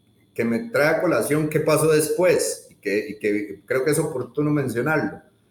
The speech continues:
Nosotros como industria plástica cometimos un error, un pecado mortal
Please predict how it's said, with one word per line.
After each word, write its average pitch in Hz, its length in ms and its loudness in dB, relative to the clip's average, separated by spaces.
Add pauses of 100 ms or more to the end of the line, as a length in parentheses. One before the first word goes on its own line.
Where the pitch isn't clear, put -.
(400)
Nosotros 190 680 2
como 151 220 0
industria 135 480 0
plástica 139 480 0
cometimos 127 560 -4
un 131 140 -2
error, 120 400 2
un 113 200 -2
pecado 117 440 -2
mortal - 760 -6